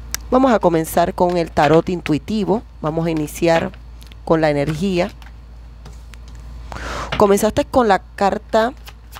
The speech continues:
Tú tienes una persona, tienes la energía de mucha sabiduría. Tú sacaste a alguien de tu casa.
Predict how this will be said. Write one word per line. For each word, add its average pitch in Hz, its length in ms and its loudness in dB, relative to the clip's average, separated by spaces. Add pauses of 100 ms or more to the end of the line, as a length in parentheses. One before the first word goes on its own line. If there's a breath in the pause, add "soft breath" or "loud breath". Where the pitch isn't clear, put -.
(240)
Tú 247 140 2
tienes 330 240 4
una 277 240 2
persona, 226 420 2
tienes 202 220 0
la 196 80 2
energía 180 320 2
de 185 60 4
mucha 175 260 2
sabiduría. 180 560 2
Tú 165 100 -2
sacaste 214 460 -2
a 175 160 4
alguien 202 260 0
de 185 80 0
tu 160 140 -2
casa. 165 360 -4